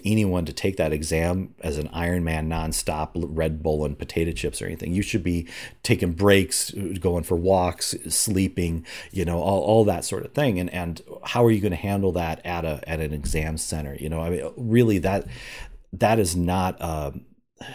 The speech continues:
to, to go that road is just not something we wanted to do. That, that would have really hurt the process.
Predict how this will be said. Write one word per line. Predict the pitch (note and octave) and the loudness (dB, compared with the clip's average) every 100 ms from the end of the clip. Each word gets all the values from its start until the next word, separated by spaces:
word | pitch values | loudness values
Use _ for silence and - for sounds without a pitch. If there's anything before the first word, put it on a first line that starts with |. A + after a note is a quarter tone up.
| - - | -14 -4
to, | - G2 | 0 2
to | G#2 | 2
go | A2 C3 | 6 8
that | G#2+ F#2+ | 8 4
road | F#2 G2+ G2 E2 D2+ | 6 6 6 2 0
is | F2 | -2
just | E2 E2+ | -2 -4
not | F2+ E2 | -4 -4
something | - D#2 D#2+ | -6 -4 -4
we | D#2+ D2 | -4 -4
wanted | D2+ D2 | -4 -6
to | C2+ | -6
do. | D2 G2 | -2 0
That, | E2 D2+ C2+ | 0 -2 -6
that | D#2 | -4
would | E2+ D#2 | -4 -4
have | F2 | -2
really | E2 D2+ | -4 -4
hurt | - D#2+ | -6 -8
the | - | -8
process. | - D#2+ F2+ - - | -8 -6 -6 -8 -10